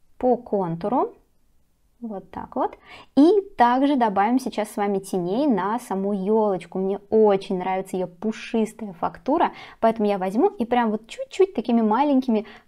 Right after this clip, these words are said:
каракулями добавлю теней. Вот здесь вот покажу вот такие вот движения, прям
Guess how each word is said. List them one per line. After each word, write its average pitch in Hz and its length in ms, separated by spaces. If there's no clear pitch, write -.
каракулями 214 760
добавлю 185 720
теней. 202 640
Вот 220 180
здесь 196 240
вот 170 100
покажу 214 520
вот 202 420
такие 214 340
вот 196 200
движения, 208 640
прям 262 440